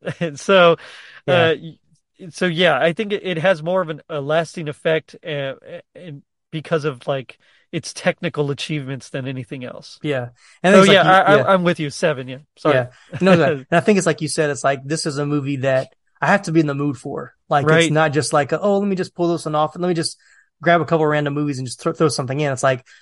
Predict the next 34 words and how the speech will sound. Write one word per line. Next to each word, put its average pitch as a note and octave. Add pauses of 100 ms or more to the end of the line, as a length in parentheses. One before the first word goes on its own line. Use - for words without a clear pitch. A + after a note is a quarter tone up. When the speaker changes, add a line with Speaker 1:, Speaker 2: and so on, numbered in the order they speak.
(200)
Speaker 2:
I D#3
would D#3
want D3
to C#3
be C#3+
in C#3+
the C#3
mood. C#3
Like, C3
this E3
is D#3
the D3+
kind D3
of C#3+
movie C#3
that C3
I C3
wanna C3
watch. A#2+
Like, B2+
I -
wanna C#3
watch C3+
something C#3
that's B2+
gonna D3
be C#3+
dark C#3+ (480)
Speaker 1:
Right. E3
Speaker 2:
and C3
kind C#3+
of C#3
mysterious D3
and, C3